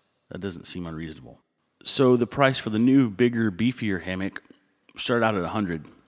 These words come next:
And I said, "I'll give you seventy." She sat there for a second and goes, "No, ninety." I said, "No, seventy," 'cause seventy was all I was willing to pay. If it would have been more than seventy, I would have bought the forty dollar one.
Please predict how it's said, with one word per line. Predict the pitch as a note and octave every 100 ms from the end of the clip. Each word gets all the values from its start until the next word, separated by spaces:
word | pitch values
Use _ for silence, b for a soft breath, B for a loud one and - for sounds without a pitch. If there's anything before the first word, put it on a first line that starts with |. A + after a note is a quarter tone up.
| _ _ _ _ _ _ -
And | G2
I | F#2
said, | - G2 F#2+ E2+
"I'll | F#2+
give | G2+ F#2+
you |
seventy." | E2+ G2+ F2+ E2 D2+ D2+ _ _ _ _ _ _ _ _ _ _ _
She | - G#2
sat | G#2 F#2+
there | F#2+
for | F#2
a |
second | - F2+ E2 E2 - _ -
and | E2
goes, | F#2
"No, | A2 A2+ A2
ninety." | G2+ F#2+ D#2 D2 - _ _ _ -
I | A2
said, | F#2
"No, | G#2 A2 A2 G#2 -
seventy," | - G2+ F2+ D#2
'cause | G#2
seventy | - D3 D#3 C#3+
was | A#2+ F#2+
all | G2+ A2+ A2+
I | - G2
was | G2+ G2
willing | G2 F#2+
to |
pay. | - E2 D#2 b b b b b b b -
If | -
it | F2+
would | A2
have | G#2+
been | G#2
more | A2+ B2+
than | B2
seventy, | - G2+ A2 F#2
I |
would | F#2 F#2
have |
bought | F2+ F2
the | -
forty | F#2 F#2+ D#2+
dollar | C2+ A#1+
one. | A1+